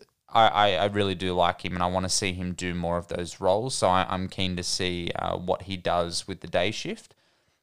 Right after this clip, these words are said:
Uh, we also have Knives Out two coming out from Rian Johnson, reteaming with Daniel Craig, uh, with an all-star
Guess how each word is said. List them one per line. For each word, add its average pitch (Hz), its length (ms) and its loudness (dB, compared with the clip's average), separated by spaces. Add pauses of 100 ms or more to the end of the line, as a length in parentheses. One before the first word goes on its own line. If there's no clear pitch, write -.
Uh, 110 180 8
we 110 120 0
also 120 240 2
have 104 200 2
Knives 98 320 2
Out 92 200 2
two 110 200 -4
coming 110 300 -2
out 131 160 -4
from 104 120 -6
Rian 95 320 2
Johnson, 131 540 -2
reteaming 95 580 -4
with 92 200 -6
Daniel 92 260 0
Craig, 123 520 -4 (480)
uh, 95 560 6 (200)
with 104 200 -4
an 98 100 0
all-star 95 720 2